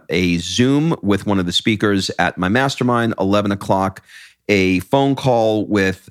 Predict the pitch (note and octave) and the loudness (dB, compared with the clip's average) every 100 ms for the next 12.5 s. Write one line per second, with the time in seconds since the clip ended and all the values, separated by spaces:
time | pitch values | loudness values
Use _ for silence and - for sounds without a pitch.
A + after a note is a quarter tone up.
0 | - F#2 F#2 F2 A2+ G#2+ G2+ F2+ F2+ - | -14 -2 0 0 -2 0 0 0 -2 -2
1 | F#2 F2 E2+ B1 F2+ F2 F2 G2+ F#2+ E2+ | 0 0 0 0 -2 -2 -2 0 0 0
2 | G2+ A2 - G#2+ F#2 - G2 F#2 - F#2 | 0 0 -2 -2 -2 -4 -2 0 -2 -2
3 | F#2+ F2 A#2 C3+ C3+ C3 A#2 A2+ A2 G#2+ | -2 -2 0 0 0 0 0 0 -2 -4
4 | - - - _ G2 G2 F#2 F2+ - D#3 | -12 -20 -20 _ 0 2 2 -2 0 0
5 | - D#3 C#3+ C#3+ - G2+ G2 F#2+ F2 F#2+ | 2 2 2 -2 -2 0 0 0 0 0
6 | G2+ G2 G#2 F#2+ F#2 F#2 F2+ - - - | 0 0 0 0 0 -2 -6 -14 -16 -4
7 | - D#3+ D#3 D#3 D#3 - _ - - C3+ | 0 2 2 0 0 -4 _ -4 0 2
8 | B2+ B2 A2 G#2+ G#2 G2 G2 G2 F#2+ F#2 | 2 0 0 0 0 0 0 0 0 0
9 | F#2 - _ - _ G2+ F#2+ F2 F#2+ F2+ | -2 -4 _ -20 _ 2 2 2 0 0
10 | F#2+ E2 D#2+ - C#2 B1+ - - - - | 0 -2 -4 -6 -6 -6 -8 -10 -6 0
11 | E3 F3+ - - _ - C#3+ D3 D3+ C#3 | 0 2 -2 -6 _ -2 2 2 2 0
12 | B2 A2+ G#2 C#2 - | 0 0 0 -2 -4